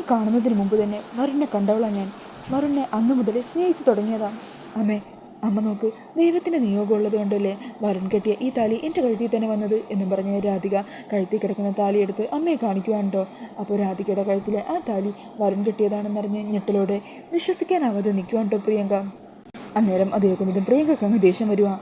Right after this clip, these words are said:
പ്രിയങ്ക പറയണേ, "നീ അമ്പലത്തിൽ വെച്ച് അവനോട് പറഞ്ഞതെല്ലാം ഞാൻ കേട്ടിടി. നിനക്ക് പ്രാണനാണല്ലേ അവൻ." ഈ സമയം യശോദ പറയണേ, "മതി, നിർത്ത്. രാധികെ, മോള് വന്നേ."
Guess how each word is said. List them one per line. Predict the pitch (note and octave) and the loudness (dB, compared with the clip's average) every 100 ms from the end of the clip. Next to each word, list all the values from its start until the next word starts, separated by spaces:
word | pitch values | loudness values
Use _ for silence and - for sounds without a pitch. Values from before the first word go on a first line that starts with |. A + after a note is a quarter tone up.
| - - - | -10 -18 2
പ്രിയങ്ക | G3+ F#3 G#3 | 2 4 4
പറയണേ, | G#3 G3+ G3 - - | 4 2 0 -6 -2
"നീ | G#3+ | 2
അമ്പലത്തിൽ | G3+ F#3 G3+ A3 | 2 2 2 2
വെച്ച് | G#3 G#3 A#3+ | 0 2 0
അവനോട് | C#4+ F4+ E4 | 2 4 2
പറഞ്ഞതെല്ലാം | G#3+ G3+ A#3+ A#3+ B3 | 2 0 2 2 2
ഞാൻ | A#3 G3+ | 2 2
കേട്ടിടി. | G3+ A3 A3 G3+ - - G#3 | 0 2 -2 -4 -16 -8 -2
നിനക്ക് | F#3+ F3+ A3 | -2 0 0
പ്രാണനാണല്ലേ | B3+ C#4+ F#4 D4 A3+ A#3+ A3 | 0 0 2 2 2 2 2
അവൻ." | F#3+ G3 - - - - - - | 0 -6 -12 -20 -20 -20 -20 -2
ഈ | A3+ | 0
സമയം | A3 G#3 G#3+ G#3+ | 2 2 2 2
യശോദ | G3 G#3+ A3 | 2 0 2
പറയണേ, | G#3+ G#3 G3+ - - - | 4 2 0 -6 -12 0
"മതി, | G3+ A3+ - | 0 0 -2
നിർത്ത്. | G#3+ G3+ A3+ A3 - - G#3+ | -2 0 -2 -2 -14 -6 0
രാധികെ, | G#3 G#3 A3+ - - A#3 | 0 0 -2 -4 -12 0
മോള് | A#3+ C#4+ | 4 4
വന്നേ." | G#3 G3 | 2 -2